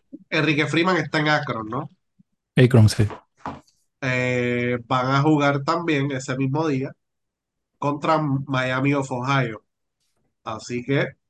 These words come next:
Speaker 1: a las once de la mañana juega Giovanni Santiago y, eh, más adelante durante el día juega Akron contra Miami. Esos juegos van por E S P N Plus, los que estén pendientes.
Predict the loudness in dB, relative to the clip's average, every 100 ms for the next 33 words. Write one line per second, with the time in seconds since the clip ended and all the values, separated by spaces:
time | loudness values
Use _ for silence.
0 | _ _ -4 -2 -2 -4 -4 0 2 4
1 | 2 2 2 2 2 2 2 0 -2 -4
2 | -2 0 0 -4 -10 _ _ _ _ _
3 | _ _ _ _ -8 -4 -6 -8 _ _
4 | _ _ _ _ -6 -4 -2 -2 -2 -2
5 | -4 -2 -2 0 2 2 2 0 0 2
6 | 0 0 0 2 2 2 0 2 0 -2
7 | -4 -4 -4 -6 -6 -6 -4 -2 0 0
8 | 0 0 -2 -6 _ _ _ _ _ _
9 | _ _ _ _ -6 -2 0 0 2 0
10 | 2 0 -2 -2 -2 -2 -2 -4 -4 -8
11 | -18 -10 -8 -8 -6 -4 -2 0 0 -2
12 | -4 -10